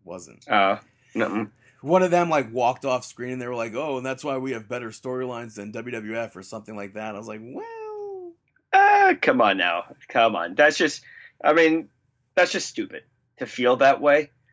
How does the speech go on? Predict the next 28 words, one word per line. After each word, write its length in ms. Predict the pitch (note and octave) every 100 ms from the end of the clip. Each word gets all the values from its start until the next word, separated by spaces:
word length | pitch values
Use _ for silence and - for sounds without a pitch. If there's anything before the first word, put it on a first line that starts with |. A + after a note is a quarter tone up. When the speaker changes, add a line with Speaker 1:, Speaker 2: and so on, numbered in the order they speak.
| _ -
Speaker 2:
That's 180 | D3+ F#3
like 280 | F3+ E3 -
thinking, 420 | E3 C#3+ B2+ A#2 _ _ _ _ _ _
that's 160 | - D#3
like 220 | G3 D#3+ - _
the, 120 | E3
T 340 | D#3 D#3+ - F#3
N 80 | D3+
A's 240 | D3+ C#3+
view 320 | G#2 B2+ A#2+ F#2+
of, 280 | G#2+ G#2+ G#2+
"You 100 | B2
know 120 | B2
what? 280 | A2+ C#3 - _
We're 160 | B2 B2
gonna 240 | D3 A2
take 360 | - - G#2+ -
over 280 | G2+ G#2 G2+
W 240 | G#2 G2
W 280 | F#2+ F#2 F2+
E 120 | G2+
and 140 | G2+ -
get 180 | G#2
on 140 | G2 F#2+
their 160 | F#2+
level." 380 | F2+ E2+ - A#2
It's 140 | A2+ C3
like, 300 | C3 -